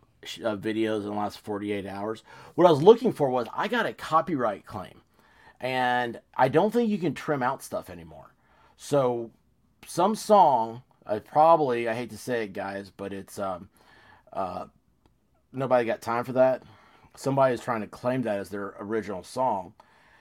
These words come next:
And that's what, there are people that just do that all the time. And then, so what that means is that, uh, any monetization that comes from that video goes to these other people.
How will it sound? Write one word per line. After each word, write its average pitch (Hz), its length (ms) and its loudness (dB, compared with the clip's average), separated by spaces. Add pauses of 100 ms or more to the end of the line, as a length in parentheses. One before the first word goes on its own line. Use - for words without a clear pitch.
(160)
And 117 220 -4
that's 113 180 -2
what, 120 120 -10 (120)
there 113 140 -2
are 101 40 -4
people 120 280 -4
that 104 100 -4
just 95 220 -14
do 92 140 -12
that 85 180 -12
all 87 140 -10
the - 60 -20
time. 87 280 -16
And 113 180 -8
then, 110 100 -6
so 110 140 -6
what 95 60 -4
that 123 180 0
means 113 280 -8
is 95 180 -12
that, 107 380 -2 (180)
uh, 110 420 -12 (680)
any 139 280 -2
monetization 120 840 -4
that 92 140 -14
comes 117 220 -10
from 107 140 -10
that 101 200 -6
video 107 400 -8 (160)
goes 117 300 -4
to 110 60 -16
these 98 200 -12
other 85 160 -14
people. - 380 -18